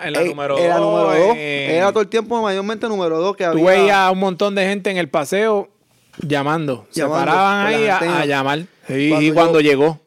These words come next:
Speaker 1: todo el
Speaker 2: cuando yo
Speaker 1: mundo.
Speaker 2: viajaba de, de, de Mayagüez a, a San Juan, buscar mercancía, toda,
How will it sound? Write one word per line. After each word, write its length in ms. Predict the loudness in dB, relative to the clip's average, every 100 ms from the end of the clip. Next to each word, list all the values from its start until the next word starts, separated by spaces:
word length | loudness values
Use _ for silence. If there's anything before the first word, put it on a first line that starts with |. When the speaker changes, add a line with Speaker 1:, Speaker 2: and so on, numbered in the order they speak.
| _
Speaker 1:
todo 100 | -6
el 40 | -4
Speaker 2:
cuando 40 | -2
yo 60 | -2
Speaker 1:
mundo. 40 |
Speaker 2:
viajaba 480 | 0 0 2 2 2
de, 220 | 2 0 -2
de, 240 | -2 -2 -2
de 240 | -2 0
Mayagüez 440 | 0 0 0 0 0
a, 380 | 0 0 -4 -10 -20 -18 -10
a 60 |
San 140 | -8 -4
Juan, 260 | -4 -6 -10 _ _
buscar 180 | -8 -6
mercancía, 640 | -6 -6 -4 -2 -4 -4 _ _ _ _ _ _ -20 -20 -20 -20 -20 -20 -20 -20 -20 -10
toda, 680 | -4 -2 -2 -2 -4 -6